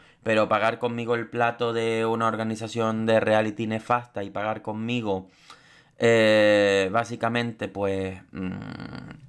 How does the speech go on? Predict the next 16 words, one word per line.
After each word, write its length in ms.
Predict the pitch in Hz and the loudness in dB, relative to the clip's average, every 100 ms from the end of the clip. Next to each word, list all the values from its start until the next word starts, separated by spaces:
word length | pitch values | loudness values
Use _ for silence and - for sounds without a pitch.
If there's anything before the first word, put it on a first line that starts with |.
| - - - - - - - | -20 -20 -20 -20 -20 -14 0
que 140 | 120 | 0
no 80 | 123 | 2
estén 200 | 131 120 | -4 -4
saliendo 280 | 127 123 120 | -4 -2 -4
las 100 | 117 | -4
cosas 240 | 123 120 | -8 -8
como 200 | 113 110 | -6 -4
ellos 180 | 113 110 | -4 -4
quieren, 400 | 117 117 123 123 | -2 0 0 0
pues 160 | 104 | -2
vaya 280 | 95 104 107 | 0 0 -2
chorrada. 600 | - 98 90 90 90 87 - - - | -2 -4 0 0 0 -2 -8 -16 -4
Vamos 220 | 131 165 | 0 2
a 80 | 165 | 0
comenzar 600 | 151 143 127 131 120 113 | 0 -6 -8 -4 -4 -4
ya, 400 | 117 131 208 220 | -2 -2 -2 -8